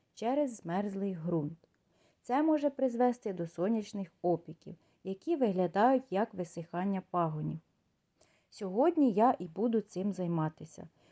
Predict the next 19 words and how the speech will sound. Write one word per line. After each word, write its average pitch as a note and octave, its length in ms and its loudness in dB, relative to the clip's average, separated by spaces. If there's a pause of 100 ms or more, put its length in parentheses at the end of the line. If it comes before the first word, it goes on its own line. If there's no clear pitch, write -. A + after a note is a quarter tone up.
(140)
У G#3 80 -4
мене B3 340 6
є F#3+ 160 2
дві F3 220 -2
ялини F3+ 640 2
канадські E3+ 720 -2
Daisy E3+ 460 -2
White, A#3 340 2 (320)
які G#3+ 380 -2
я C#4 140 4
буду A3 460 -2 (420)
вкривати F3+ 760 0 (600)
спеціальною A#3 880 2
сіткою. D#3+ 680 -8 (600)
Ялівці, G#3 600 0
до C#4+ 160 6
речі, F3 320 2
дуже B3+ 340 2
витривалі, G#3 760 2